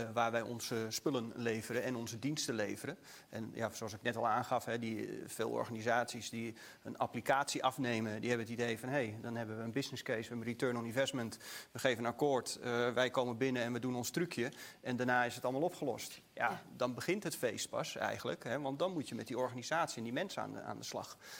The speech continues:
Speaker 1: Eh, en dan kom je er ook achter, dat blijkt dat meestal tussen de tachtig en de vijfentachtig procent, in ieder geval dat is onze grove inschatting, eh, van de gemiddelde medewerker, is helemaal niet zo digitaal vaardig.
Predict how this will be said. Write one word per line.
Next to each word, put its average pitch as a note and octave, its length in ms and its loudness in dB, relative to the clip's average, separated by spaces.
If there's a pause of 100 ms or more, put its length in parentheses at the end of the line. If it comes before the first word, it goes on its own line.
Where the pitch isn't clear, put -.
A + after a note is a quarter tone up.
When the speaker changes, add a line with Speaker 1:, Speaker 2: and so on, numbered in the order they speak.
(200)
Speaker 1:
Eh, A#2 320 0
en D#3 100 6
dan E3 100 0
kom F3+ 180 0
je D3+ 80 2
er C3+ 60 4
ook - 140 2
achter, - 380 0
dat C#3+ 220 0
blijkt A#2+ 300 2
dat - 300 -6
meestal A2+ 560 -2
tussen A#2 240 -6
de A2+ 100 -8
tachtig - 340 -2
en A2+ 100 -2
de A#2 60 -4
vijfentachtig - 640 -2
procent, C#3+ 380 0
in - 60 -10
ieder A2+ 160 -6
geval A2 120 -4
dat A2 120 -4
is A#2+ 60 -10
onze C3 280 -4
grove B2+ 320 -4
inschatting, A2+ 560 -4 (360)
eh, A2 220 -4
van A2+ 160 -4
de A#2 60 -6
gemiddelde A#2 340 -2
medewerker, A#2 640 2 (320)
is D#3+ 140 0
helemaal F3 260 2
niet E3+ 140 -4
zo E3+ 100 -2
digitaal C3 460 0
vaardig. - 500 0